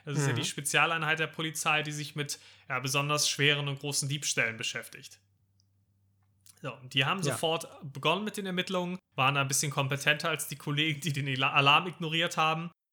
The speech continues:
Speaker 1: Haben erstmal versucht, D-N-A-Spuren oder andere Hinweise zu finden.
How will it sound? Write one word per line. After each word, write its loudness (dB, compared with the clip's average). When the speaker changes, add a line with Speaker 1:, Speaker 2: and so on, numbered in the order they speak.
Speaker 1:
Haben -2
erstmal 2
versucht, -6
D-N-A-Spuren 2
oder 2
andere 2
Hinweise 0
zu -4
finden. -10